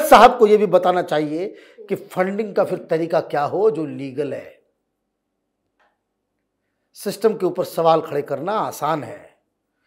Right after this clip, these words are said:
सॉल्यूशन निकालना बड़ा मुश्किल है। और अगर चीफ जस्टिस साहब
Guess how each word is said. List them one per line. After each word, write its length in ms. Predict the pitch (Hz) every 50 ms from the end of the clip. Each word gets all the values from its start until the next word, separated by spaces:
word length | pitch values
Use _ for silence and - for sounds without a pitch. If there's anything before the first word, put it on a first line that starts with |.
| _ _ _ _
सॉल्यूशन 420 | - - 160 156 156 147 156 156 135
निकालना 420 | 127 131 127 127 151 180 196 196
बड़ा 180 | 170 180 175 170
मुश्किल 380 | 165 165 160 - - 165 127
है। 320 | 113 104 98 - - _ _ _ _ _ _ _ _ _
और 100 | 143 143
अगर 140 | 160 160 160
चीफ 240 | 156 - 208 202 143
जस्टिस 360 | 123 160 - - 175 - -
साहब 420 | 160 151 185 240 269 220 - -